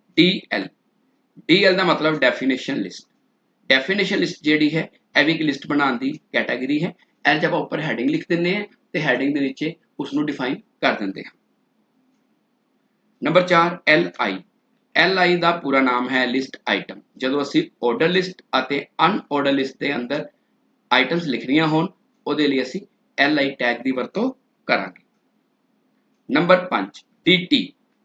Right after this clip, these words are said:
ਡੀ ਟੀ ਨੂੰ ਡੈਫੀਨੇਸ਼ਨ ਟਾਈਟਲ ਜਾਂ ਡਾਟਾ ਟਰਮ ਵੀ ਕਿਹਾ ਜਾਂਦਾ ਹੈ।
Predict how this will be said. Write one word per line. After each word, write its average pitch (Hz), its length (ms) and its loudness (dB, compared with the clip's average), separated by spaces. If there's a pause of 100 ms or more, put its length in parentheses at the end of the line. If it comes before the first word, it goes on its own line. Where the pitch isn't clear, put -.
(420)
ਡੀ 175 180 6
ਟੀ 214 140 0
ਨੂੰ 220 300 0
ਡੈਫੀਨੇਸ਼ਨ 135 640 0 (120)
ਟਾਈਟਲ 107 480 0
ਜਾਂ 160 200 2
ਡਾਟਾ 120 400 2
ਟਰਮ 135 380 -2
ਵੀ 151 260 0
ਕਿਹਾ 127 280 -6
ਜਾਂਦਾ 151 340 0
ਹੈ। 196 180 -2